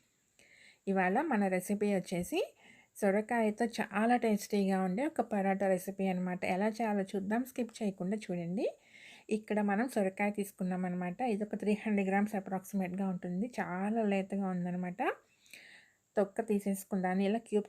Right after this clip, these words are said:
కట్ చేసుకుందాము. గింజలు చూడండి, చాలా సాఫ్ట్‌గా ఉన్నాయన్నమాట. అందుకే అలానే వేసేసాను. ఒకవేళ గింజలు కనుక మీకు ముదురుగా ఉంటే గింజలు తీసేసుకొని చిన్న చిన్న పీసులుగా కట్ చేసుకోండి.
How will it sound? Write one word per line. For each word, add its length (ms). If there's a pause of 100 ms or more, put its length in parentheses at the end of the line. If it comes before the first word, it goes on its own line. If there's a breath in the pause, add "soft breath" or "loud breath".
కట్ 200
చేసుకుందాము. 680 (240)
గింజలు 380
చూడండి, 360
చాలా 320
సాఫ్ట్‌గా 460
ఉన్నాయన్నమాట. 360
అందుకే 200
అలానే 260
వేసేసాను. 500 (460 loud breath)
ఒకవేళ 320 (120)
గింజలు 260
కనుక 280
మీకు 240 (120)
ముదురుగా 400 (100)
ఉంటే 180 (140)
గింజలు 420
తీసేసుకొని 600 (260)
చిన్న 200
చిన్న 160
పీసులుగా 460 (100)
కట్ 220
చేసుకోండి. 560